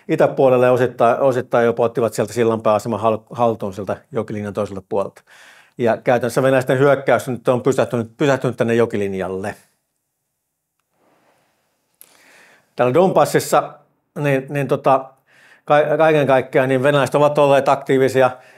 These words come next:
ja kun tää hyökkäys, hy-, hyökkäystä pysähtyi siellä Avdiikan suunnassa,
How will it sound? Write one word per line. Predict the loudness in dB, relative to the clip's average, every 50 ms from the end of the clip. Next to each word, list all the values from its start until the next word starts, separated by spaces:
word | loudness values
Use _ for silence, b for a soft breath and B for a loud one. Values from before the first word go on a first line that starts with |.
| B B _
ja | 0 2 2 2
kun | 2 0 0
tää | 2 2
hyökkäys, | 4 2 2 2 2 2 2 2 2 0 -4
hy-, | -10 -10 -6 -4 -4 -2 0
hyökkäystä | 0 2 2 2 0 -2 -2 -2 -2
pysähtyi | -2 -2 0 0 2 0 0 -2 -2
siellä | 0 2 2 2 0 -2 -8 -6 -2
Avdiikan | -2 -2 0 -2 -2 0 0 -2 0
suunnassa, | 0 0 0 2 0 0 0 -2 -2